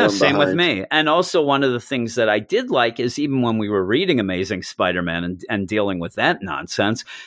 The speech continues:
Speaker 2: this was always a nice little aside.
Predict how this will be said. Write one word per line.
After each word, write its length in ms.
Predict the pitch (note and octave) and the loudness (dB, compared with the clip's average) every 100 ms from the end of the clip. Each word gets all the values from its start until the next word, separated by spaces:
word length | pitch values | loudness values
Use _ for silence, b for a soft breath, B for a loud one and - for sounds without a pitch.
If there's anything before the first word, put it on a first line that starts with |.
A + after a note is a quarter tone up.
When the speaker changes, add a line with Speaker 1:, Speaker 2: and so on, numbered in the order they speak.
| _ | _
Speaker 2:
this 200 | C#3+ - | -2 0
was 200 | D3 A#2+ | -2 2
always 340 | B2 A#2+ A#2 B2 | 2 2 2 0
a 60 | |
nice 480 | F#2+ G2 A2 - - | -2 0 -2 -4 -4
little 240 | G#2 G2 | -2 0
aside. 500 | G#2 - C3 G2+ D2+ | -2 0 0 0 -2